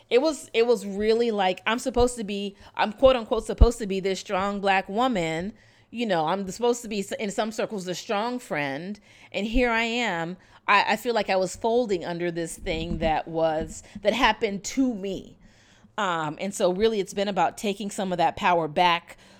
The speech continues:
from that situation and reminding myself that you can come through these things and you are not required to do this by yourself. You are not required to do this by yourself. And so,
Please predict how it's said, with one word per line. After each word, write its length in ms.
from 600
that 220
situation 760
and 160
reminding 500
myself 560
that 320
you 300
can 200
come 280
through 340
these 300
things 520
and 120
you 140
are 80
not 240
required 840
to 120
do 260
this 280
by 220
yourself. 720
You 180
are 60
not 320
required 560
to 80
do 240
this 220
by 180
yourself. 680
And 120
so, 540